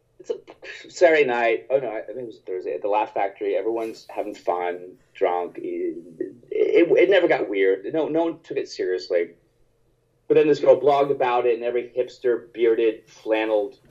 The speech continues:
comic, uh, you know, around the country chimed in about, "Rape is nothing to joke about, sexual assault, and blah, blah, blah." So again, at the time, this is two thousand seven, two thousand eight, I just said, "Hey, look, you should try to fire a guy. A lot of people can do rape jokes." And so I mentioned, like, how, look,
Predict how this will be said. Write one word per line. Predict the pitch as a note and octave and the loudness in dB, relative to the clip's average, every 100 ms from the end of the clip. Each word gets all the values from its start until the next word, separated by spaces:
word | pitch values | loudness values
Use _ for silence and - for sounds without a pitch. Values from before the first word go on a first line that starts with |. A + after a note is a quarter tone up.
| _ | _
comic, | - A#2 G#2+ G#2 G2+ F#2+ - | -10 -6 -4 -2 -4 -6 -2
uh, | G#2 F#2 | 2 4
you | - G2+ | 2 -2
know, | F2 E2+ | -2 0
around | G2 G#2+ G2+ | 2 2 0
the | G2 | -4
country | - G#2 - F#2 F2 F2 _ | -6 -6 0 2 2 0 _
chimed | - - A2 G2+ F#2+ | -14 -6 -4 -2 2
in | G2+ | 2
about, | G2 F#2+ F#2 | 2 -2 0
"Rape | D3+ D3+ D#3+ | 0 0 2
is | - - | 0 0
nothing | C3+ B2 C#3 | -4 -4 -4
to | A#2+ A2 | -6 -2
joke | A#2+ A2+ | 0 2
about, | A#2+ A2 G2+ G2 | 0 0 -2 -4
sexual | - C3 C3 C#3 A#2 | -2 -4 0 -2 -2
assault, | - A2+ G#2+ F#2+ | -2 -4 -2 -4
and | |
blah, | F2+ G#2 | -2 -2
blah, | G2+ | 0
blah." | G2 F#2 _ _ _ _ _ _ _ _ | -2 -4 _ _ _ _ _ _ _ _
So | - | 4
again, | B2 F#3+ F#3 | 6 6 2
at | C#3+ | 0
the | |
time, | - F3 D#3+ B2 | -2 -4 -4 -4
this | D3 | -6
is | - | -10
two | - - | -12 -6
thousand | A2+ G2 F#2+ | -4 -4 -6
seven, | F2+ F#2+ F2+ | -10 -10 -8
two | F#2 | -6
thousand | E2+ E2+ D#2+ | -6 -8 -8
eight, | F2 | -6
I | F2 | -6
just | - - | -10 2
said, | C3+ | 2
"Hey, | G3 A3 | 4 0
look, | F3+ - - _ _ _ _ | 0 -4 -14 _ _ _ _
you | B2+ | 0
should | - - | 0 4
try | C#3+ | 2
to | |
fire | - - G#2 G#2 | 2 -2 0 0
a | |
guy. | G#2 G2 G2+ | 0 -2 0
A | |
lot | B2 E3+ | 0 -2
of | - | -2
people | D#3 A2+ | -4 -4
can | G#2+ | -8
do | F#2 E2+ D#2 | -4 -4 0
rape | - - | 2 2
jokes." | - F2+ F2 - | 2 0 0 -6
And | F#2+ | -6
so | A2+ | -4
I | G2 | -2
mentioned, | G#2+ G#2+ - | -2 -4 -6
like, | G#2 F2+ G2 | -4 -6 -6
how, | F2+ - | -8 2
look, | - G#3 - | 4 4 2